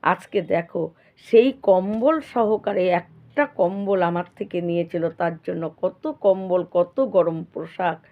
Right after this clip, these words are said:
আমাদেরকে দিয়ে গেল।" তখন তার স্বামীরও অনুশোচনা হয় যে, "সত্যি আমি শিবকে, শিবের সম্বন্ধে নানান কথা বলেছিলাম।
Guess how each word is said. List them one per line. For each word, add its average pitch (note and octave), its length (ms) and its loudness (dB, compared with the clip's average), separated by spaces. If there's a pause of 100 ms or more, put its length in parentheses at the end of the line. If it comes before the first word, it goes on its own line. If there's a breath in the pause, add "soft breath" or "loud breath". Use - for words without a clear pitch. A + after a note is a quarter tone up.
(400 soft breath)
আমাদেরকে E3 600 -2
দিয়ে E3 300 -6
গেল।" D#3 280 -4 (540 soft breath)
তখন F3+ 380 0
তার E3 280 0
স্বামীরও E3+ 680 -2 (120)
অনুশোচনা E3+ 680 -2
হয় D3+ 300 0 (400 soft breath)
যে, F3 140 -2
"সত্যি F3 600 -8 (300 soft breath)
আমি D#3+ 280 -2
শিবকে, - 760 -8
শিবের E3+ 340 -2
সম্বন্ধে D#3+ 720 -6
নানান D#3+ 420 -4
কথা - 300 -4
বলেছিলাম। D#3 600 -4